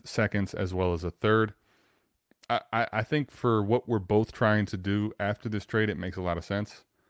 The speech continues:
Um, I, I think you've gotta love your return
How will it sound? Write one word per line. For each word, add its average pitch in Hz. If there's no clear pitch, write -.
Um, 85
I, -
I 104
think 123
you've 110
gotta 101
love 95
your 92
return 87